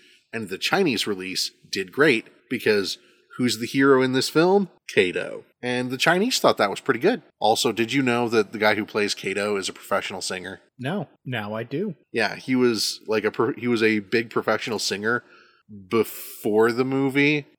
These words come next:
Speaker 1: and they didn't actually find out until, like, two days to the end of the shoot.
Speaker 2: Otherwise, he could have, uh,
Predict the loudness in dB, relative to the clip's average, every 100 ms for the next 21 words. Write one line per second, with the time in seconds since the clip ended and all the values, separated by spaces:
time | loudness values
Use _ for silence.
0 | -6 -6 -2 0 0 0 -2 -2 -4 -2
1 | -2 -2 -4 -4 -4 -4 0 0 0 -2
2 | -6 -4 -6 -8 -8 -6 -4 -4 -6 -8
3 | -8 -10 -12 -12 -10 -10 -8 -12 -16 _
4 | _ -12 -8 -8 -8 -12 -14 -12 -12 -12
5 | -12